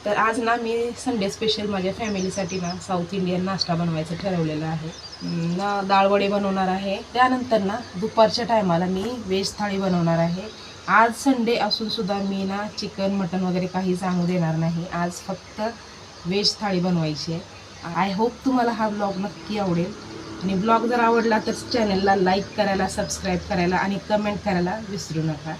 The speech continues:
तर चला मग आता भेटूया आंघोळीच्या नंतर माझ्या.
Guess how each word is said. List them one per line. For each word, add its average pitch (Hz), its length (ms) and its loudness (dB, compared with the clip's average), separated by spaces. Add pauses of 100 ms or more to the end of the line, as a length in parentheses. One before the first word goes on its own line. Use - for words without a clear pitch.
(800)
तर 202 60 2
चला 247 300 2
मग 233 140 0
आता 208 240 2
भेटूया 190 460 2
आंघोळीच्या 185 520 2
नंतर 190 360 0
माझ्या. 147 320 -4